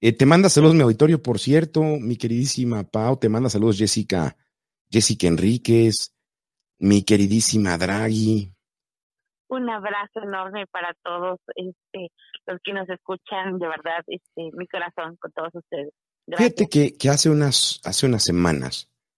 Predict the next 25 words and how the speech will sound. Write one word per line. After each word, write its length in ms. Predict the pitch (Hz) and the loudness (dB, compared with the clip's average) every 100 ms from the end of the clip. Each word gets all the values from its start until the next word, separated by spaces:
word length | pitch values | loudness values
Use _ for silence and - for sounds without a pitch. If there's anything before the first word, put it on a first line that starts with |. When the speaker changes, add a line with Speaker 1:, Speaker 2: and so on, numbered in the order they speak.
| _ _ _ 117 | _ _ _ 2
Speaker 1:
tuvimos 380 | 113 123 113 | 6 6 4
una 160 | 117 104 | 2 2
emisión 380 | 101 87 98 95 | 2 2 0 -2
especial 600 | - 107 - 123 131 - _ _ _ _ _ _ | -2 -2 0 0 -2 -8 _ _ _ _ _ _
de 220 | 123 92 | 2 6
Lunes 300 | 107 120 110 | 8 6 6
de 80 | 110 | 4
Leyendas 640 | 107 110 92 87 87 - | 4 2 0 0 -2 -2
de 160 | 80 104 | 0 2
las 160 | 98 | 2
Brujas 300 | 110 131 143 | 2 0 0
Tlahuelpuchi. 920 | - 117 110 104 - 139 - 87 57 _ _ _ _ _ _ _ _ _ | -2 0 0 -2 0 0 2 -2 -4 _ _ _ _ _ _ _ _ _
Eh, 800 | - 117 113 113 110 110 110 - - - _ _ _ | 0 4 6 8 6 6 2 -2 -16 -20 _ _ _
y 80 | 147 | 0
la 140 | 139 | 2
gente 280 | - 190 208 | 4 2 4
se 140 | - | 2
impactó 380 | 151 120 110 135 | 2 2 0 0
mucho 340 | 143 139 143 - | 2 2 2 2
cuando 300 | 107 104 101 | 0 4 4
logró 280 | 98 113 | 6 4
ver 200 | 120 127 | 4 2
par 160 | 101 107 | 2 0
de 120 | 110 | 0
videos 680 | 90 85 76 65 64 - _ | 2 2 2 2 0 -6 _